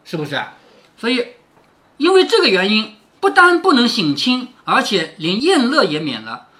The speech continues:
好，这里就提到了，不但不能省亲，就是像去年元宵那样，元春还回来一趟，那肯定不可能，是不是啊？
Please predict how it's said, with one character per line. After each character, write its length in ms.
好， 120
这 100
里 140
就 80
提 180
到 120
了， 280
不 80
但 440
不 180
能 180
省 320
亲， 380
就 140
是 320
像 440
去 340
年 240
元 180
宵 200
那 100
样， 340
元 220
春 140
还 80
回 220
来 100
一 120
趟， 220
那 80
肯 160
定 80
不 80
可 140
能， 140
是 100
不 80
是 120
啊？ 180